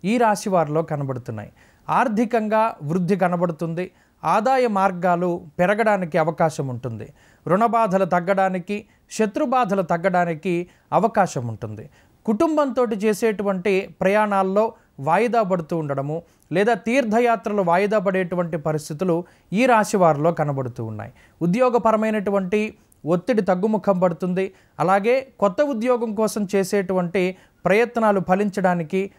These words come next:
అవకాశం ఉన్నది. వ్యాపార పరంగా గ్రహస్థితి అనుకూలంగా ఉన్నది. తీసుకునేటువంటి ప్రతి నిర్ణయము కూడా సానుకూలంగా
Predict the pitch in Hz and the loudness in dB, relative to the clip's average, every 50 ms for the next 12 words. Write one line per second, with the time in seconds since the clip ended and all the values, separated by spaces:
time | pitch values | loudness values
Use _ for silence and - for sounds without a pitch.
0 | _ - - 151 170 214 196 - 196 175 - - 131 120 113 110 110 104 110 - | _ -6 0 2 2 2 4 2 2 2 0 -2 -6 -6 -6 -6 -8 -10 -12 -16
1 | - - _ _ _ - 127 151 180 196 208 - 233 220 214 208 185 - 185 185 | -20 -20 _ _ _ -6 -2 0 2 2 2 2 2 2 2 2 2 2 2 2
2 | 185 185 185 208 220 214 - - _ _ _ - 135 170 180 185 202 185 - - | 2 2 2 0 0 0 -2 -8 _ _ _ -4 0 2 2 2 2 0 -2 -6
3 | 165 147 147 131 - _ _ _ _ - 175 214 214 185 226 226 214 208 190 185 | -6 -6 -6 -8 -10 _ _ _ _ 0 2 2 2 2 2 2 2 2 2 2
4 | 185 180 175 160 165 160 175 202 - _ _ _ _ - 220 247 226 - 226 262 | 2 2 2 0 -2 -4 -4 -6 -10 _ _ _ _ -2 -2 0 0 -2 -2 0
5 | 247 254 247 214 240 233 226 202 214 175 - 185 180 180 240 233 220 214 202 196 | 0 0 2 0 0 0 0 -2 -2 -2 0 -2 0 0 -2 -2 -2 -2 -2 0
6 | 202 190 190 185 180 170 151 160 175 185 196 175 185 185 - _ _ _ - - | 0 0 0 0 -2 -4 -4 -2 2 2 2 2 2 -2 -8 _ _ _ -4 0
7 | 185 196 233 247 226 196 214 208 190 185 180 175 190 196 196 202 | 2 2 2 2 0 0 0 2 2 2 2 2 2 2 2 0